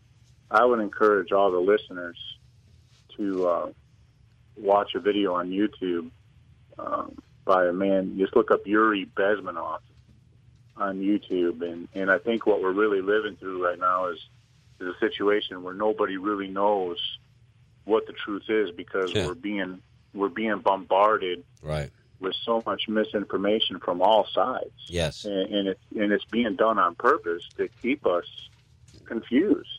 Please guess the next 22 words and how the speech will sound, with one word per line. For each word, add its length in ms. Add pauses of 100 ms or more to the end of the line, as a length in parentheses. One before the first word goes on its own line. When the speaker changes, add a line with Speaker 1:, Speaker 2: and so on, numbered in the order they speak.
(100)
Speaker 1:
to 60
keep 360
us 140
from 260
being 260
able 280
to 80 (100)
take 260
any 220
definitive 600 (100)
stand 400
on 140
any 280
issue. 360 (500)
Speaker 2:
No. 140
Speaker 1:
And, 340
and, 300
and 380
that's 280
called 460
ideological 800 (100)
subversion. 600